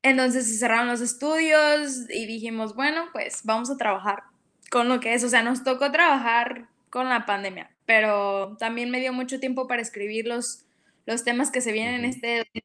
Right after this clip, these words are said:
Speaker 1: veintiuno, entonces, pues, estoy, estoy muy contenta.
Speaker 2: Pues emocionados también por saber qué se viene. Fíjate que me llamó la atención, algo que me llamó mucho la atención, digo, mencionamos de la letra, ¿no? Pero también algo que me llamó la atención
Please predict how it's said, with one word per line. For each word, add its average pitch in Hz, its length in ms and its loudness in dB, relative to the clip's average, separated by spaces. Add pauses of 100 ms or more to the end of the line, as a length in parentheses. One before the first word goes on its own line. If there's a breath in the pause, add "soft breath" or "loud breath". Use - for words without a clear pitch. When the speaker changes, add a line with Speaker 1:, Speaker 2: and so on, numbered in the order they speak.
(120)
Speaker 1:
veintiuno, 233 440 -4 (140)
entonces, 214 520 -6
pues, 196 160 -12
estoy, 190 320 0 (100)
estoy - 280 -2
muy 277 160 4
contenta. 214 640 -2 (1160)
Speaker 2:
Pues 123 240 0
emocionados 131 720 0
también 147 400 0
por 190 160 -4
saber 147 320 -2
qué 165 140 2
se 160 120 -6
viene. 131 400 -4 (680 loud breath)
Fíjate 220 340 2
que 233 120 2
me 190 100 4
llamó 170 240 6
la 214 60 6
atención, 170 680 0
algo 160 220 0
que 190 60 -4
me 170 60 0
llamó 170 120 6
mucho 180 160 -2
la 180 60 4
atención, 160 280 -4
digo, 139 300 2
mencionamos 131 420 -4
de 180 80 2
la 120 100 2
letra, 107 360 -6
¿no? 110 160 -12
Pero 98 220 -10
también 120 320 -10
algo 156 120 -6
que 156 80 -18
me 147 80 -2
llamó 135 100 -4
la 147 60 -2
atención 139 400 -6